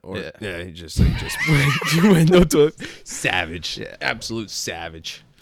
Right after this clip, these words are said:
Speaker 2: I think I just forgot I wasn't wearing a diaper.
Speaker 1: Yeah, well, at that point, I mean
Speaker 2: I might have just been caught in the moment.
Speaker 1: Yeah, exactly. You caught up.
Speaker 2: I mean,
Speaker 1: Bunch
Speaker 2: it
Speaker 1: of
Speaker 2: was a
Speaker 1: emotions going on.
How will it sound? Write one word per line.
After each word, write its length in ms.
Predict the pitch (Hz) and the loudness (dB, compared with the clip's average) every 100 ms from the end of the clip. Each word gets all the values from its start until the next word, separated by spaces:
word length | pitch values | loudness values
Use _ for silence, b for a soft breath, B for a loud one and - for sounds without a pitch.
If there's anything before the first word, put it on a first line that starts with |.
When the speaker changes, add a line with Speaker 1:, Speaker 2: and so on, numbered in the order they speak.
| - | -6
Speaker 2:
I 40 | |
think 160 | 98 139 | -2 0
I 40 | |
just 100 | 101 | -2
forgot 400 | - 82 90 92 | -6 -10 -8 -6
I 60 | 85 | -8
wasn't 240 | 87 87 | -10 -12
wearing 160 | 90 78 | -14 -16
a 40 | |
diaper. 380 | 78 80 92 73 | -14 -14 -14 -16
Speaker 1:
Yeah, 240 | 87 92 62 | -12 -10 -8
well, 120 | 95 | -8
at 140 | 90 | -8
that 220 | - 92 - | -8 -6 -4
point, 240 | 87 78 | -4 -6
I 60 | 85 | -10
mean 160 | 82 82 | -10 -4
Speaker 2:
I 40 | |
might 160 | 107 156 | 2 2
have 60 | 110 | 2
just 100 | - | -4
been 120 | 90 | -10
caught 260 | - 98 | -6 -6
in 80 | 92 | -6
the 60 | 85 | -10
moment. 360 | 90 101 90 | -10 -10 -10
Speaker 1:
Yeah, 240 | - 117 101 | -6 -4 -4
exactly. 540 | 82 92 90 - 82 | -6 -8 -8 -10 -12
You 60 | 82 | -12
caught 280 | 87 82 82 | -10 -10 -10
up. 180 | 87 | -12
Speaker 2:
I 40 | - | -14
mean, 20 | _ _ - | _ _ -12
Speaker 1:
Bunch 120 | 92 | -8
Speaker 2:
it 40 | |
Speaker 1:
of 40 | 101 | -6
Speaker 2:
was 100 | 92 | -8
a 40 | |
Speaker 1:
emotions 420 | 80 82 85 82 | -10 -12 -14 -16
going 300 | - 85 82 | -12 -12 -10
on. 280 | 80 80 82 | -12 -12 -14